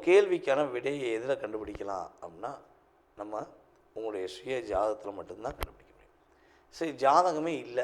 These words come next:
அப்ப கண்டுபிடிக்க முடியாதான்னா பிரசனத்தின் அடிப்படையில் கண்டுபிடிக்க முடியும். நீங்க வர்ற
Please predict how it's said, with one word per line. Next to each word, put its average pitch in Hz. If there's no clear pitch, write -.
அப்ப 127
கண்டுபிடிக்க 120
முடியாதான்னா 95
பிரசனத்தின் 156
அடிப்படையில் 107
கண்டுபிடிக்க -
முடியும். -
நீங்க 123
வர்ற 110